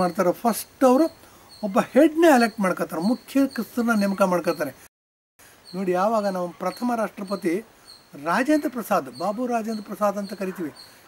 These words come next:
ಎರಡು ಟರ್ಮ್ಗೆ ಅವರು ಅಧ್ಯಕ್ಷರಾಗಿರ್ತಾರೆ. ಅವ್ರನ್ನ ನಾವು ಈ constitution ಏನು ಮಾಡೋಕ್ಕೆ ಪ್ರಾರಂಭ ಮಾಡ್ತೀವಿ,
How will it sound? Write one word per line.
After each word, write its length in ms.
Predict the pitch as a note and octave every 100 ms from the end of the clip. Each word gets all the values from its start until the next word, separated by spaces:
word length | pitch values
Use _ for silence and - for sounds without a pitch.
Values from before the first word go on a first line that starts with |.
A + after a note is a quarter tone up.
| - D3 D#3+
ಎರಡು 280 | A3 A3+ -
ಟರ್ಮ್ಗೆ 300 | B3 B3 A#3+
ಅವರು 160 | A3+
ಅಧ್ಯಕ್ಷರಾಗಿರ್ತಾರೆ. 920 | G#3+ - A#3+ - A3 G#3 G3+ F3+ F3+ C3+ - - - - -
ಅವ್ರನ್ನ 400 | D#3+ A3+ B3+ A#3 C4 A#3
ನಾವು 200 | A3 C#4 D#4 - _ - - _ E3+
ಈ 80 | F3+ F3 F3 E3+ E3 D#3+ D3 E3+
constitution 680 | A3+ G#3+ - A#3+ - A3 G#3 F#3+ E3+ G3+
ಏನು 120 | G#3+ F3 E3+ D#3+ D3 D3
ಮಾಡೋಕ್ಕೆ 340 | G3 A3 -
ಪ್ರಾರಂಭ 360 | F3+ F3+ G#3+ G#3+ G3
ಮಾಡ್ತೀವಿ, 400 | F#3 F3+ G#3+ D4